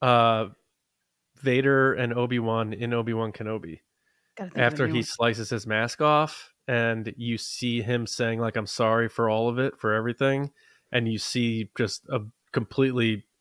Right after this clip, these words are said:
Speaker 1: shell of who Anakin was looking through that mask and saying, like,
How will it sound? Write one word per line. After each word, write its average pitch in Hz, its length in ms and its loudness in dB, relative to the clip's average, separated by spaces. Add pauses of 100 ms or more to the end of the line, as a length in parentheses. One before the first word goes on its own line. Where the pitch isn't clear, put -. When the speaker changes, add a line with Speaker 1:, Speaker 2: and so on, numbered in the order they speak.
(540)
Speaker 1:
shell 120 680 4
of 104 160 -2
who 117 300 0
Anakin 113 480 2
was 127 280 6
looking 113 280 -4
through 117 160 -2
that 107 200 2
mask 120 600 2
and 107 180 -4
saying, 110 340 0
like, 107 320 -2